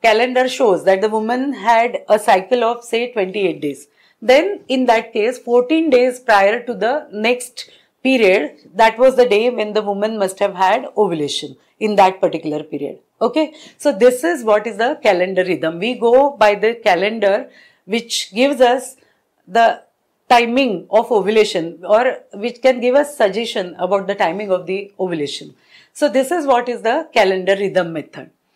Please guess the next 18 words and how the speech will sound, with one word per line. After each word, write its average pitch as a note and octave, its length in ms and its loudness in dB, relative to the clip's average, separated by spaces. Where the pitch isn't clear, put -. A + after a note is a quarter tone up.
Now C4 220 0
next C4+ 360 -4
method D4+ 320 0
is D4 260 -4
the B3 120 0
basal A3 440 0
body G3 300 0
temperature. D#3 560 -6
The B3+ 440 2
body A#3 380 4
temperature, F#3+ 720 0
which A#3 280 -4
is C4+ 460 -4
not C#4+ 320 0
constant G#3+ 560 0
for A#3 100 0
anybody, A3 600 0
right? D4 320 0